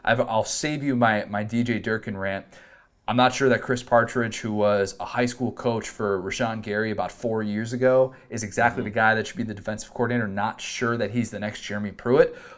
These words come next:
Speaker 1: But I just
Speaker 2: Yeah.
Speaker 1: thought Mike MacIntyre did such a great job with that team. And this game reminded me of how so many times that defense was just in position to make plays. And they made
Speaker 2: Yep.
Speaker 1: it really difficult on Mississippi State.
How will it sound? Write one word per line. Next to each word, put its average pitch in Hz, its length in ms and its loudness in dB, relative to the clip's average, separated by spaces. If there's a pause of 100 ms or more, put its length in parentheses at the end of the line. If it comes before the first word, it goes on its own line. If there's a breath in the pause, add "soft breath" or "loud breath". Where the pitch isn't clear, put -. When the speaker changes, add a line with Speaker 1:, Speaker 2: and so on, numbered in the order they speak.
(160 loud breath)
Speaker 1:
But 120 120 4
I 139 80 12
just 156 100 2
Speaker 2:
Yeah. 101 40 2
Speaker 1:
thought 190 180 10
Mike 123 180 2
MacIntyre 117 520 4
did 113 120 -2
such - 160 -10
a 123 40 -4
great 110 380 -2
job 104 480 2
with 104 140 -4
that 104 160 -2
team. 113 180 -4
And 107 100 -2
this 123 120 2
game 135 320 0
reminded 110 500 2
me 98 300 -6 (280 loud breath)
of 117 120 -2
how 143 300 6
so 202 400 0
many 170 200 2
times 120 680 -4 (380 soft breath)
that 160 140 6
defense 214 360 2
was 156 100 0
just 123 180 -2
in 117 100 -2
position 113 400 -4
to 104 60 -2
make 87 220 -10
plays. 92 540 -6
And 107 160 -8
they 110 80 0
made 143 140 2
Speaker 2:
Yep. - 120 8
Speaker 1:
it 95 60 -8
really 120 400 6
difficult 110 440 -2
on 98 120 -4
Mississippi 101 360 -8
State. 104 460 -4